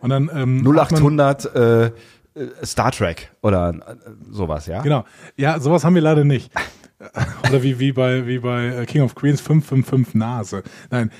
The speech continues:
Speaker 1: ähm, hier, hier haben wir, ich hab rausbekommen, wir können, äh, die Telefonnummer auch angeben mit null zwei zwei neun eins Ukta Uk zwei.
Speaker 2: Ukta Uk. <laughs> Was soll denn Ukta Uk sein?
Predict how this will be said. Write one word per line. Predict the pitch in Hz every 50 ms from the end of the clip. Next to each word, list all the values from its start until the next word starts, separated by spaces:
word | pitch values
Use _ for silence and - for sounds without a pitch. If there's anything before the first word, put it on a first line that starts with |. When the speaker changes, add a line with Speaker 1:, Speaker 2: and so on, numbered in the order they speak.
| 117 - -
Speaker 1:
ähm, | - 147 139 135 135 131
hier, | 127 101 175 190 185 165 151 - - - - - - -
hier | - 160 175 180
haben | 180 175
wir, | 165 160 - - _ _ _
ich | - 113 135
hab | 131 - -
rausbekommen, | 151 185 190 - - 123 - 143 151 185 208 202 - - _ _ _ _ _
wir | 127 131
können, | - - 160 175 180 170 165 147
äh, | 139 139 135 139 135
die | 123 131 135 135 135 143 135
Telefonnummer | - 139 139 135 - 165 160 151
auch | 131 -
angeben | - 156 151 143 139 131 131
mit | 131 107 98
null | 139 185 214
zwei | - - - 151
zwei | 139 - - 151 147
neun | 139 127 131
eins | 123 127 135 151 180 180 - - _ _ _ _ _ _ _
Ukta | 220 226 220 - - - 190 185
Uk | 180 160 - - -
zwei. | - - - - 139 113 98 90 85 - _ _ _ _ _ _ _ _ _ _ _ _ _ _ _ _ _ _
Speaker 2:
Ukta | - - - - - - - 135 127 123 -
Uk. | - 147 - - - - -
<laughs> | - - - _ 523 494 494 494 523 - - - - _ - _ _ _ _ _ _ _ _ _ _ _ _ _ _ _ - 277 - 330 - 175
Was | - 135 240
soll | - 165
denn | - - 156 127
Ukta | - 165 226 - - - - - - 120 110 -
Uk | 143 208 - -
sein? | - - - - 101 80 76 110